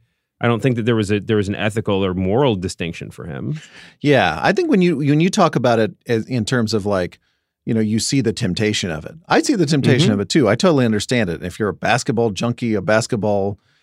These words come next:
Speaker 2: fan, somebody who's interested in sport, the, the, the interest in doing it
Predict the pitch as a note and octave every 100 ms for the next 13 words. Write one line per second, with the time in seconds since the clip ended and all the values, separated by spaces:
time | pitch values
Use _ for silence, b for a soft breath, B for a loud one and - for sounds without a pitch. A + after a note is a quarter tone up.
0 | _ - - C3 B2+ A#2+ A#2 A2 - A2+
1 | G#2+ G#2 F#2 G2+ - A#2 F2+ b b b
2 | C3 B2+ D#2+ A#2+ A#2+ A#2 G2+ C3 C#3+ C#3+
3 | C3 A#2+ G2+ F#2+ F#2+ C#3 E3+ A2 D2+ A2